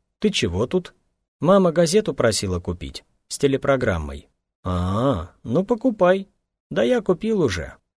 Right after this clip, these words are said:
Вот смотрю, какие тут журналы. Жаль, техники молодёжи нет. А ещё мне мама фотик купила, зоркий». «Хороший?» Женька улыбнулась.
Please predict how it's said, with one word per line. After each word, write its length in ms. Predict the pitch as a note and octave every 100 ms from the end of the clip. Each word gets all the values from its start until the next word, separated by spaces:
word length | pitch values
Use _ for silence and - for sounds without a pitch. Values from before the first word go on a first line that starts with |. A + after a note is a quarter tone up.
| -
Вот 220 | F3+ A3
смотрю, 420 | - F3 D#3+ F#3
какие 380 | F3 D#3+ E3+ D#3+
тут 200 | D#3 C#3
журналы. 580 | B2+ D#3+ C#3+ F2 C#2 - _ _ _ _ -
Жаль, 340 | A#2+ F#3+ E3
техники 460 | - F3 - D3+ D#3+
молодёжи 640 | D3+ C#3+ C#3 E3+ D3+ G2+
нет. 340 | F2+ C#2 - - _ _
А 120 | - A#2+
ещё 360 | B2+ - F#3+
мне 180 | F3+ B2+
мама 380 | B2+ D3 C#3+ A#2+ _ _
фотик 380 | - C3 C3 -
купила, 560 | - A#2 A#2+ A2+ A2 G#2+ _ _ -
зоркий». 680 | A#2 B2 A2+ - A2+ A2 _ _ _ _ _
«Хороший?» 640 | - F#2+ D3 F#3+ A3 A2 _ _ _ _ _
Женька 400 | G#2 G#2+ A#2 A2+
улыбнулась. 720 | A2 A2+ G#2+ G#2 D#2+ C#2+ -